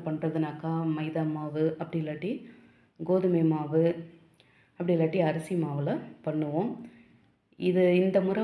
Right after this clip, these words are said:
வந்து நீங்க இந்த மஞ்சள் சோள மாவு வச்சு நீங்க உருண்டை பண்ணி பாருங்க. நல்ல வாசனை, நல்ல டேஸ்ட்டு, நல்ல சத்தும் கூட.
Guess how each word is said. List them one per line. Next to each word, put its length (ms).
வந்து 240
நீங்க 200
இந்த 140
மஞ்சள் 460
சோள 220
மாவு 280
வச்சு 260
நீங்க 200
உருண்டை 260
பண்ணி 300
பாருங்க. 320
நல்ல 340
வாசனை, 420
நல்ல 520
டேஸ்ட்டு, 420
நல்ல 300
சத்தும் 560
கூட. 140